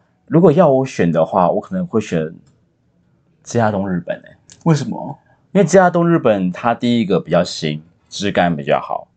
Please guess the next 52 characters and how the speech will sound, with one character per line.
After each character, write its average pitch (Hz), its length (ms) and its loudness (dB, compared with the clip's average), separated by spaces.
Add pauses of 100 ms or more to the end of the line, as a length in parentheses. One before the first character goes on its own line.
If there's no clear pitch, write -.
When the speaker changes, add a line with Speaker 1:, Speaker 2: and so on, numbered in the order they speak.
(560)
Speaker 1:
再 170 180 6
来 135 60 2
就 123 80 -4
是 131 60 0
它， 131 340 0 (320)
我 135 140 2
讲 139 160 4
行 127 160 -4
政 131 100 0
酒 92 140 0
囊 78 120 2
的 80 120 2
话， 90 320 4
我 104 120 -2
觉 107 120 -6
得 107 80 4
我 107 80 4
喜 87 200 -6
欢 87 300 0
J 104 160 -2
R 101 140 4
东 101 180 -6
日 92 100 -6
本 80 200 0
的 71 120 -12
行 - 200 -8
政 190 100 -2
酒 78 220 -6
囊， 50 180 -8 (180)
相 113 220 -2
对 107 140 0
干 92 260 -2
净， 92 260 -8
然 67 120 -6
后 82 360 0 (440)
看 190 200 2
起 - 160 -12
来 90 80 0
干 90 200 0
净 95 160 -6
啦。 64 180 -8 (140)
因 156 100 2
为 185 100 6
香 180 140 2
格 180 60 0
里 135 100 -2
拉 104 180 2
不 98 140 -6
是 98 80 -8
说 98 160 0
它 92 180 0
脏， 80 400 -4